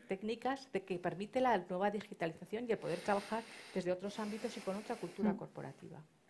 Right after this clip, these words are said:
Speaker 2: Yo, por dar en dos minutos una pincelada, cuando yo tuve que incorporar a mi equipo de más o menos dos mil personas, cuatrocientos considerados millennial,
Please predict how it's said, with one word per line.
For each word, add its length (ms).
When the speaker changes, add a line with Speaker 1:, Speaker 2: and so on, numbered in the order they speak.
Speaker 2:
Yo, 120
por 140
dar 160
en 100
dos 200
minutos 400
una 160
pincelada, 540
cuando 340
yo 180
tuve 240
que 80
incorporar 680
a 300
mi 120
equipo 520
de 240
más 280
o 40
menos 240
dos 180
mil 160
personas, 460
cuatrocientos 1120
considerados 640
millennial, 640